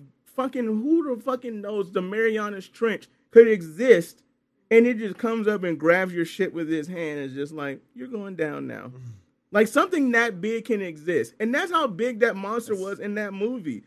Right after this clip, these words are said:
Speaker 2: that's
Speaker 1: The,
Speaker 2: terrifying. Even
Speaker 1: the
Speaker 2: thinking about it, I'm
Speaker 1: babies,
Speaker 2: like, "That's so"
Speaker 1: the babies were nine feet tall. The babies of the monster that lived
Speaker 2: And that's
Speaker 1: on the
Speaker 2: always
Speaker 1: skin.
Speaker 2: the scariest shit. When something is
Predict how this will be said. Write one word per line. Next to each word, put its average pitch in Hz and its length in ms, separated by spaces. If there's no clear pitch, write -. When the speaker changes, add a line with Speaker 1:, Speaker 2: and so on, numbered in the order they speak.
Speaker 2:
that's 123 160
Speaker 1:
The, 240 300
Speaker 2:
terrifying. - 260
Even 180 140
Speaker 1:
the 240 160
Speaker 2:
thinking 165 160
about 214 100
it, 302 140
I'm 359 140
Speaker 1:
babies, 269 300
Speaker 2:
like, 220 60
"That's - 140
so" - 380
Speaker 1:
the 226 60
babies 240 760
were 190 200
nine 185 520
feet 196 320
tall. 160 440
The 220 160
babies 220 540
of 180 160
the 180 100
monster 170 400
that 175 240
lived 262 300
Speaker 2:
And 160 100
that's 170 100
Speaker 1:
on 262 160
the 226 60
Speaker 2:
always 214 200
Speaker 1:
skin. 254 140
Speaker 2:
the 208 200
scariest 139 500
shit. 120 320
When 123 180
something 151 440
is 120 160